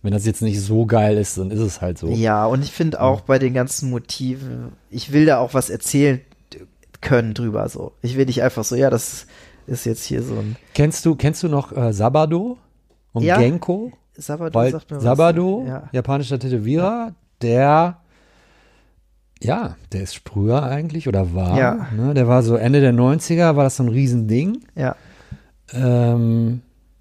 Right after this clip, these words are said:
Speaker 1: ich weiß nicht, was der, ich glaub, der tätowiert immer noch, aber von
Speaker 2: Mhm.
Speaker 1: dem kriegt man irgendwie nichts mit.
Speaker 2: Ja.
Speaker 1: Ich hätte gedacht, so da, da wär so ein, so ein Anknüpfpunkt für dich.
Speaker 2: Nee,
Speaker 1: Ähm,
Speaker 2: nee, nee.
Speaker 1: muss man vielleicht mal schauen, was der so treibt.
Speaker 2: Ja.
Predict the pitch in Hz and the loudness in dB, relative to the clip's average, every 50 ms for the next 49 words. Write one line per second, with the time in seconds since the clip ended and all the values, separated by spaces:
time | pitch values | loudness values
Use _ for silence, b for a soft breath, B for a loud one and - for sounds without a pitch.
0 | _ _ - - - 107 110 107 135 131 120 135 - - 127 107 107 - - 123 | _ _ -20 -14 -12 -8 -4 -2 -2 0 0 -2 -2 -2 -4 -6 -2 0 0 2
1 | - 131 - - 123 120 117 104 104 104 - 123 135 151 160 165 170 180 170 - | 2 0 0 2 2 2 4 4 4 2 2 0 -2 0 0 0 -2 -2 -2 0
2 | 127 120 117 110 123 123 120 117 - 120 - - 120 107 104 123 120 117 113 113 | 0 0 2 2 2 2 2 0 -2 -6 -4 -4 -2 -2 0 0 0 0 2 0
3 | 104 98 - - 104 110 113 - - - - 135 120 113 - 120 127 127 123 120 | 0 -2 -2 -2 -2 -2 0 -2 -6 -6 -2 -2 0 2 4 4 6 6 6 6
4 | 120 123 120 - - 117 113 110 107 110 110 104 104 107 104 98 104 101 98 98 | 6 4 4 4 2 4 4 6 6 6 6 6 6 4 4 4 4 4 4 2
5 | 98 98 98 95 95 95 101 110 117 110 - - 110 92 - - 98 92 90 - | 2 2 0 0 0 0 -2 -2 -4 -4 -2 -2 -2 -2 -2 -2 -2 -2 0 0
6 | 98 87 87 104 120 - B B B B B B B B B B B B B B | 0 2 2 2 0 0 B B B B B B B B B B B B B B
7 | B B - 151 - 156 151 151 156 156 147 147 151 - 156 147 143 139 135 131 | B B -18 -6 -2 2 4 4 4 4 4 2 0 0 -2 -2 0 0 0 0
8 | 135 139 131 107 101 101 104 - - 101 95 92 - 95 87 - - 107 98 95 | 0 0 0 0 -2 -2 -4 -4 -2 -2 0 0 0 -2 -4 -2 -2 0 0 2
9 | 92 90 90 90 - - 98 92 87 87 - - - - 87 90 85 - - - | 2 0 0 -2 -2 0 -2 0 0 -2 -4 -4 0 0 0 0 0 -4 -10 -18
10 | - _ - - 120 113 - | -20 _ -6 -4 -4 -4 -4